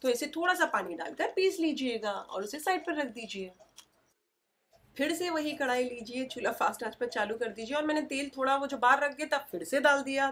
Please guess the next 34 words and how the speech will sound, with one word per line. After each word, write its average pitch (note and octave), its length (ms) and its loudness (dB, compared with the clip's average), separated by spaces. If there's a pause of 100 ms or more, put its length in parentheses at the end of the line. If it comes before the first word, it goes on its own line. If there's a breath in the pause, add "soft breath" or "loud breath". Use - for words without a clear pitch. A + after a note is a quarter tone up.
(120)
दो G3 320 0 (300 loud breath)
काली G3+ 240 2
मिर्च C4+ 260 -4
डाली, B3 380 2
एक A3 280 0
तेज A3 280 -4
पत्ता B3+ 340 -2
डाल A#3 220 2
दिया A#3 280 0
और A3 220 0
इसे B3+ 220 0 (100)
हल्का C#4+ 240 2
तड़तड़ा A3+ 420 -2
जाने B3+ 260 0
दीजिए। B3 280 -4
जब B3+ 180 -4
तड़तड़ा A3 420 0
जाए, D#4+ 180 0
तो D#4 120 -4 (100)
एक C4+ 220 -6
टेबलस्पून A#3+ 480 -4
अदरक A3 280 -4
लहसुन A3+ 240 -6
का B3 120 0
पेस्ट G#3 400 -6
डाल A#3+ 220 2
दीजिए A#3+ 300 -4
और C4+ 140 2
इसे F#4 320 -2 (400 loud breath)
मीडियम D#4+ 340 4
आंच - 180 2
करके B3 440 -2
भून C#4+ 460 0
लीजिए। F#3 480 -6